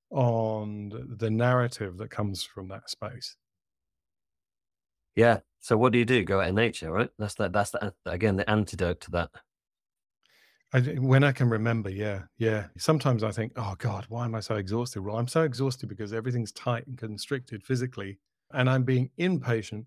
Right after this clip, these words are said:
Speaker 1: with myself. I should be better at this. There's this great phrase, which is like, "I'm in the middle of a should storm," you know, which is
Speaker 2: Sure.
Speaker 1: like, "I really should do this. I should do that. I should do this." Uh, someone said it a
Speaker 2: Yeah.
Speaker 1: while back, and I love that. It's,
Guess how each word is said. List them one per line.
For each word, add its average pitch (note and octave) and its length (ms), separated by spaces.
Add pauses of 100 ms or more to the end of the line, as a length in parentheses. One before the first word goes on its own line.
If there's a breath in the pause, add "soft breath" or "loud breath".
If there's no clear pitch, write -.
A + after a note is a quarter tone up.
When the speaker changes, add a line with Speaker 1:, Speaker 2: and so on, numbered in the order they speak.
(140)
Speaker 1:
with G#2 200
myself. G2 560
I A2 100
should C#3 380
be A2 120
better G#2+ 320
at G#2 100
this. F#2+ 280 (160)
There's G#2 160
this G2+ 120
great A#2 280
phrase, G#2+ 380
which F#2 100
is F#2 100
like, G2 280
"I'm G#2+ 120
in A2 60
the A2 80
middle G#2+ 180
of G2 80
a F#2+ 80
should C3 360
storm," F#2 460 (160)
you G#2+ 100
know, A#2 240
which - 180
is G#2+ 80
Speaker 2:
Sure. A#2 80
Speaker 1:
like, G2+ 140 (500)
"I A2+ 60
really B2 240
should D3 240
do A#2+ 120
this. A2+ 280
I G2 60
should A#2+ 200
do A2 120
that. G#2+ 200
I G2 60
should B2 220
do A2 120
this." G#2 300
Uh, G#2+ 160 (100)
someone B2 300
said A2+ 160
it G#2+ 100
a F#2+ 60
Speaker 2:
Yeah. G#2+ 80
Speaker 1:
while G#2+ 120
back, F#2+ 220
and F#2+ 80
I F#2+ 40
love A2 240
that. F#2 200
It's, - 200